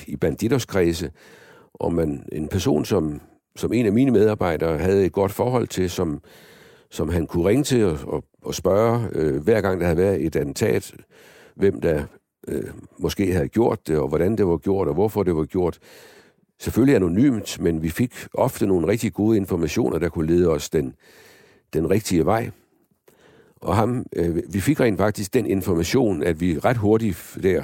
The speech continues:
i løbet af dagen, der fik vi, vi fik at vide, at der var tre personer, som,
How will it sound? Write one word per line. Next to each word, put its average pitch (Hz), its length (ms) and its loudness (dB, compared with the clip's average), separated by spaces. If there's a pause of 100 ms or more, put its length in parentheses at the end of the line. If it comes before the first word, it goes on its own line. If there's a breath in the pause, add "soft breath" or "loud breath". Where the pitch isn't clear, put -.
(160)
i 80 80 0
løbet 92 240 0
af 80 80 0
dagen, 98 240 2 (140)
der 95 80 0
fik 104 300 -2
vi, 90 180 0 (720 loud breath)
vi 80 80 -4
fik 98 200 0
at 87 100 2
vide, 117 200 6
at 113 60 2
der 104 60 6
var 82 120 2
tre - 280 -2
personer, 110 480 -2
som, 76 340 -4